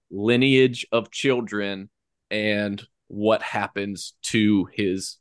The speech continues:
family, hence the name, the House of Usher, right?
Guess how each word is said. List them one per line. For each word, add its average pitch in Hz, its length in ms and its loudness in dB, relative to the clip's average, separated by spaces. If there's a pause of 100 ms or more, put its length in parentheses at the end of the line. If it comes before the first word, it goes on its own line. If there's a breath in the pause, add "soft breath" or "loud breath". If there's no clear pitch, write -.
family, 110 540 0 (340)
hence - 360 -10 (120)
the 110 80 -2
name, 107 460 -2
the 101 120 -4
House - 260 -6
of - 100 -12
Usher, - 340 -4
right? 71 240 -10